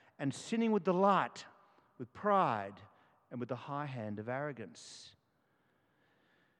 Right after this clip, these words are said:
He understands. He can see two people who become sharp with their children in the same manner. One of them, brought up in a toxic culture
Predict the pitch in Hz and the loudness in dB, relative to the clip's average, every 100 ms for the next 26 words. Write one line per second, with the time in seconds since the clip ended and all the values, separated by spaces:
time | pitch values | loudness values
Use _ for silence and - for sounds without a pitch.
0 | _ _ _ _ 202 202 196 - 240 247 | _ _ _ _ 4 4 2 0 0 0
1 | 156 104 101 - - - 170 165 156 170 | -2 -6 -12 -18 -20 -10 -8 -6 -4 -4
2 | 151 - 262 262 - 135 143 156 143 147 | -6 -4 -4 0 0 0 -4 -8 -8 -6
3 | 151 131 - 147 160 180 - - - _ | -6 -6 -4 0 2 2 0 -10 -16 _
4 | _ 139 160 - - 175 139 165 262 311 | _ -6 -4 -4 0 0 2 0 -2 -4
5 | _ _ _ _ - 147 - 180 185 190 | _ _ _ _ -6 -6 -6 -4 0 2
6 | 190 196 190 - _ - - 147 165 175 | 0 -4 -8 -14 _ -20 -8 -2 2 2
7 | 139 160 302 - _ _ _ _ _ _ | 2 0 -2 -6 _ _ _ _ _ _
8 | _ 117 180 294 196 147 240 370 - - | _ -2 2 4 2 2 0 -2 -8 -20
9 | _ _ _ _ _ _ - 143 190 185 | _ _ _ _ _ _ -8 0 2 4
10 | 156 - - - _ _ 160 135 135 143 | 2 -2 -12 -20 _ _ -6 -2 -2 -6
11 | - 131 147 - 139 - 135 120 120 104 | -12 -12 -12 -10 -10 -2 0 0 -2 -4